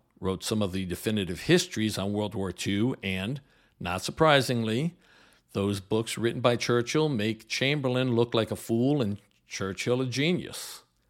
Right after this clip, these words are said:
So what was the supposed Grand Alliance? It would be comprised of some small countries like Czechoslovakia, but mostly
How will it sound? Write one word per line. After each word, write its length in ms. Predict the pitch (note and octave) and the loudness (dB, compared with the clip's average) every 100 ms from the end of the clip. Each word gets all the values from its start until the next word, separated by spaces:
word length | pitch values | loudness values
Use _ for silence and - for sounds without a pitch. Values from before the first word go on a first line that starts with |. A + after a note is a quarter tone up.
| _ _ _ _ _ _ _ | _ _ _ _ _ _ _
So 200 | - - | -6 0
what 340 | G#2 A2+ F3 B3+ | 2 4 4 4
was 200 | G3 - | 2 2
the 140 | E3+ | -2
supposed 800 | - - - A#2+ A#2+ A#2+ A#2 - - _ | 0 -4 2 4 6 4 0 -8 -20 _
Grand 360 | F#2 G#2 G#2 | -6 -2 -2
Alliance? 760 | G2+ G2 E2+ C2 - - - - - _ _ _ _ _ _ _ _ _ _ _ - | -2 -4 -4 -8 -14 -12 -12 -14 -20 _ _ _ _ _ _ _ _ _ _ _ 2
It 120 | F3 | 4
would 260 | F#3 D#3 | 4 2
be 320 | D3 D3 C#3+ C3 | -2 0 2 0
comprised 800 | - B2 - G2 F#2 G2 - | -2 -4 0 0 0 -2 -4
of 100 | G2+ | -4
some 200 | - A2 | -4 -4
small 340 | G#2 - A2+ G#2+ | -4 0 2 2
countries 480 | - G2+ - F2+ - | -2 -6 -4 -6 -6
like 180 | F2+ | -8
Czechoslovakia, 1080 | - G2 - F2+ D#2+ F2+ D#2 - G#1 G1+ - - _ _ _ _ _ _ | -6 -6 -6 -10 -8 -6 -8 -12 -14 -14 -16 -20 _ _ _ _ _ _
but 120 | F#2+ | -4
mostly 840 | G#2 C3 E3 - - G2 F2 F#2 | 0 2 2 0 -4 -2 -2 -4